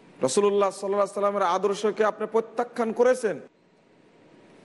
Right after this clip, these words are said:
আপনি রাসূল সাল্লাল্লাহু আলাইহি সাল্লামকে মানেন না, কিন্তু দাবি বড়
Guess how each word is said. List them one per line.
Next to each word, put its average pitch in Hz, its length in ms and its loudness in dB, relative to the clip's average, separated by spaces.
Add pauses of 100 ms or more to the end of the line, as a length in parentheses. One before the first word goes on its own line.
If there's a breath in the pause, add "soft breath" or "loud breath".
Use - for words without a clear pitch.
(180)
আপনি 156 320 -2
রাসূল 170 340 0
সাল্লাল্লাহু 165 420 0
আলাইহি 156 240 2
সাল্লামকে 147 320 0
মানেন 147 380 2
না, 143 280 -4 (840)
কিন্তু 220 220 2
দাবি 180 380 2
বড় 208 240 2